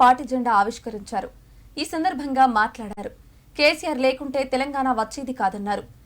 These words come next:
కేసీఆర్ అభివృద్ధిలో ఆదర్శంగా ఉంటే రేవంత్ రెడ్డి తిట్లలో ఆదర్శంగా ఉన్నారని విమర్శించారు. మన ఎమ్మెల్యేలను తీసుకునే ప్రయత్నం చేస్తున్నాడని ఆరోపించారు. జిల్లాను తొలగిస్తానని రేవంత్ రెడ్డి మాట్లాడుతున్నారని,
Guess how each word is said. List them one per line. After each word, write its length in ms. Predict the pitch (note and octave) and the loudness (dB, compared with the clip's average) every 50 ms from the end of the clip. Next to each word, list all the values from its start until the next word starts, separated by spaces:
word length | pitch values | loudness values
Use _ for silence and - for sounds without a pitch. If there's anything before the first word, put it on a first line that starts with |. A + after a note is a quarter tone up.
| - - - - - | -20 -20 -16 -6 0
కేసీఆర్ 440 | C#4 C#4 C#4+ C#4+ C#4+ D#4+ C#4+ C#4+ B3 - | 2 2 2 2 0 -4 -4 -4 0 2
అభివృద్ధిలో 580 | A3 G#3+ G3+ C#4+ D4 C4+ C4 C4+ C4 B3+ B3 A3+ | 0 2 2 0 -4 -4 -2 -2 0 2 2 4
ఆదర్శంగా 560 | A3 A3 A3 C4 C4 - C4 B3 A#3+ A#3 A3 | 4 4 2 0 -4 -4 -4 -4 -2 0 -2
ఉంటే 360 | G3+ G#3 G#3+ - E4+ A4 C#5+ - - - - - - - - | -2 -2 -6 -6 -6 -6 -6 -8 -14 -20 -20 -20 -12 -2 2
రేవంత్ 340 | B3 C4+ D4+ F4+ F#4 - G4 | 4 4 4 2 0 -6 -10
రెడ్డి 200 | E4+ D#4 E4 D4+ | -10 -8 -10 -8
తిట్లలో 420 | - C4 B3 - C#4+ C#4 C#4 C4 | -8 -8 -8 -6 -4 0 4 6
ఆదర్శంగా 600 | A#3+ A3+ A#3 A#3 C#4 C4 - C#4 C4 C4 B3+ A#3 | 6 6 6 4 2 -4 -4 -2 4 6 6 6
ఉన్నారని 440 | A3 G#3+ A#3 B3 B3+ B3+ A#3+ A3+ A#3 | 6 4 0 -2 -2 -2 -2 -4 -4
విమర్శించారు. 720 | G3+ G#3 G#3+ A#3+ B3+ B3+ - A#3+ G#3+ - - A3 F#3+ - - - _ _ - - - - - - - | -6 -4 -4 -4 -6 -6 -8 -10 -10 -8 -8 -8 -8 -8 -10 -16 _ _ -20 -20 -20 -20 -20 -14 -8
మన 200 | A#3 A#3+ C4 D4+ | -8 -6 -4 -4
ఎమ్మెల్యేలను 640 | F#4 F4 D#4 D4+ D#4 F4+ G#4 F#4+ G4+ G4 E4+ E4+ E4+ - | -4 -4 -4 -6 -6 -6 -8 -8 -8 -8 -8 -10 -10 -8
తీసుకునే 420 | D#4+ D4+ D#4 D#4 - E4+ D4+ D4+ | -6 -6 -8 -8 -8 -8 -8 -6
ప్రయత్నం 500 | D4+ - B3+ B3 B3+ C4 C4 D4 C#4+ C4 - B3+ | -2 2 4 4 4 2 0 -6 -8 -6 -2 -2
చేస్తున్నాడని 600 | A#3 B3+ B3 - C4+ C4 B3+ A#3 A#3 A3+ A3+ - | -2 -4 -4 -4 -4 -2 -2 -2 -4 -6 -6 -2
ఆరోపించారు. 680 | - G3+ G#3 A#3 B3 - A#3+ G#3 G3+ - A3 G3 - - _ _ _ _ - - - - - | 0 0 0 0 -2 -8 -12 -14 -12 -10 -10 -10 -10 -12 _ _ _ _ -20 -20 -20 -12 -6
జిల్లాను 340 | G#3 C#4+ D4+ D#4 D4+ D4+ D4 | -4 0 4 4 4 4 2
తొలగిస్తానని 680 | B3+ C4+ C4+ C4+ B3+ D#4 - - C#4 C4 C4+ C4 B3+ | 0 0 -2 -2 -2 -4 -4 -2 -2 0 0 0 0
రేవంత్ 320 | A#3+ B3 B3+ B3+ C#4+ C4 C4+ | 2 2 0 0 -2 -4 -4
రెడ్డి 180 | C4+ B3+ C4 | -4 -2 -2
మాట్లాడుతున్నారని, 880 | B3 A3+ A3+ A#3 A#3 - C4 B3+ B3+ - B3 A#3+ A#3+ A#3 A#3+ A#3+ B3+ | 0 2 2 2 2 0 -6 -6 -4 -4 -2 0 0 0 0 -2 -4